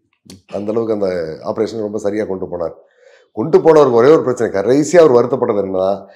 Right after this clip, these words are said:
என்னுடைய சோர்ஸ் அவுட் ஆயிட்டேங்கிறது தான் அவருக்கு இன்னைக்கு இருக்கிற வரைக்கும் வருத்தம். அந்த ஒரு வருத்தம் தான் அவர்கிட்ட இருந்தது. இப்ப இந்த மாதிரி இந்த ஆபரேஷன் போயிட்டு இருக்குது.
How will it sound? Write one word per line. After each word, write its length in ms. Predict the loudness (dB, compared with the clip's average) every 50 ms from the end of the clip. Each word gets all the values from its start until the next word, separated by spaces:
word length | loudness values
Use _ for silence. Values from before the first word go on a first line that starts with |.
| _ _ -4
என்னுடைய 440 | 0 0 2 2 2 2 2 2
சோர்ஸ் 400 | 0 0 4 6 6 6 6 6
அவுட் 160 | 2 2 4 4
ஆயிட்டேங்கிறது 320 | 4 4 4 2 0 0
தான் 160 | 0 0 0
அவருக்கு 180 | 0 -2 -4 -6
இன்னைக்கு 260 | -6 -8 -6 -6 -6
இருக்கிற 140 | -6 -4 -4
வரைக்கும் 400 | -6 -6 -6 -6 -6 -8 -8 -10
வருத்தம். 320 | -10 -12 -10 -10 -12 -16 -16 _ _ _
அந்த 200 | _ -8 -4 -2
ஒரு 120 | -2 0 0
வருத்தம் 260 | -2 -2 -2 -2 -2
தான் 140 | 0 0 0
அவர்கிட்ட 160 | -2 -4 -10
இருந்தது. 360 | -12 -14 -14 -16 -18 -18 _ _ _ _ _ _
இப்ப 180 | -16 -10 -6 -4
இந்த 200 | -4 -2 0 2
மாதிரி 220 | 4 4 4 4
இந்த 140 | 4 2 2
ஆபரேஷன் 680 | 2 2 0 -2 -4 -4 -4 -6 -6 -8 -8 -10 -14 -18 _ _
போயிட்டு 300 | -2 0 0 0 0 -2
இருக்குது. 300 | -6 -8 -6 -4 -4 -4